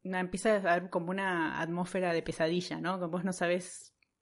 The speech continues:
si esto es parte del jue-, viste que es parte del juego, está pasando de verdad, y el protagonista tampoco lo sabe, ¿no? Es todo el tiempo pa-, lo empiezan a perseguir, aparece gente rara. Cada vez se pone más real a-,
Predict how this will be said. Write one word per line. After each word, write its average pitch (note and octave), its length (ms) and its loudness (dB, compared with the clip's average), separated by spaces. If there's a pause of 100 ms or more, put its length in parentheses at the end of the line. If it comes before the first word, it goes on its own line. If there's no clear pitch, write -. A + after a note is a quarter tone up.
(180)
si F3+ 140 0
esto F3 160 -2
es - 40 -4
parte D#3+ 260 -2
del D3 140 -4
jue-, F#3+ 320 0
viste G3 520 0
que F3+ 100 -2
es F3+ 60 -4
parte - 240 -4
del - 80 -8
juego, G3 200 6
está F3+ 160 0
pasando E3+ 380 0
de D#3+ 80 -2
verdad, F3+ 380 4
y E3 220 -2
el D#3+ 120 -2
protagonista F3+ 720 -2 (280)
tampoco F3 440 2
lo E3 100 2
sabe, D#3 320 0
¿no? E3+ 240 0
Es G3+ 160 -4
todo F#3 140 4
el F3+ 80 -2
tiempo G3+ 280 0
pa-, E3 120 0 (180)
lo D#3 320 -8
empiezan E3 380 -4
a D#3 80 -4
perseguir, F3+ 500 -2
aparece E3 320 0
gente D#3+ 240 -4
rara. D#3+ 460 -4 (400)
Cada F3+ 160 4
vez F#3+ 120 2
se - 80 2
pone G3+ 220 4
más F#3 200 2
real F#3+ 600 2 (560)
a-, F3 180 -4